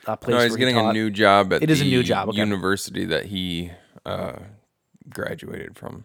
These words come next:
Speaker 1: Okay. I, w-, I couldn't tell if he was getting a job back or what, 'cause he knew the people. That's why I wasn't,
Speaker 2: Yeah,
Speaker 1: I
Speaker 2: 'cause
Speaker 1: wasn't
Speaker 2: I,
Speaker 1: sure.
Speaker 2: yeah, 'cause he was an alumni.
Speaker 1: Uh,
Speaker 2: Al-,
Speaker 1: so
Speaker 2: alumnus.
Speaker 1: while he's in town, though, he needs a place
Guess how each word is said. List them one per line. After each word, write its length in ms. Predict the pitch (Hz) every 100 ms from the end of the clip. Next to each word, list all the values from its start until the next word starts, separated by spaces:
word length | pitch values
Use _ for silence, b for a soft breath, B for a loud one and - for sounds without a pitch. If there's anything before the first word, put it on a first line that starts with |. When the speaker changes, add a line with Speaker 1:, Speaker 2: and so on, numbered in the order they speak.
| -
Speaker 1:
Okay. 180 | 139 - _ _ B B B B
I, 60 |
w-, 160 | 160 147
I 80 | 156
couldn't 200 | 202 180
tell 160 | 160 143
if 60 |
he 60 | 139
was 120 | 131
getting 220 | 120 127
a 20 | 120
job 260 | 117 117
back 240 | 107 110 -
or 40 |
what, 120 | 120
'cause 100 | -
he 100 | 139
knew 240 | 180 160 170
the 100 | 131
people. 340 | 120 110 117
That's 200 | 113 110 113
why 120 | 107
I 40 |
wasn't, 220 | 101 101 117
Speaker 2:
Yeah, 100 | 90
Speaker 1:
I 40 |
Speaker 2:
'cause 140 | 82 110
Speaker 1:
wasn't 180 | 82 90
Speaker 2:
I, 20 |
Speaker 1:
sure. 120 | 107
Speaker 2:
yeah, 140 | 104 85
'cause 160 | -
he 80 | 101
was 120 | 95
an 80 | 92
alumni. 500 | 87 87 90 90 87 87
Speaker 1:
Uh, 80 | - 131 123
Speaker 2:
Al-, 60 | 104
Speaker 1:
so 220 | 98 151
Speaker 2:
alumnus. 680 | 101 98 95 90 92 - -
Speaker 1:
while 200 | 147 139
he's 160 | 139 117
in 80 | 117
town, 320 | 180 311 170
though, 300 | 117 107 117
he 440 | - 135 127 120 127
needs 240 | 120 120
a 60 | 117
place 540 | - 104 104 - -